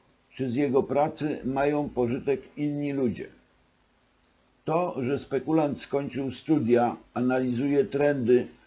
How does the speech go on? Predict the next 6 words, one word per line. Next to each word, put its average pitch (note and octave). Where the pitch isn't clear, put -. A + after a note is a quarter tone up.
denerwuje C3+
się, A#2+
ryzykuje, C#3
angażuje B2+
własny C3
kapitał, A#2+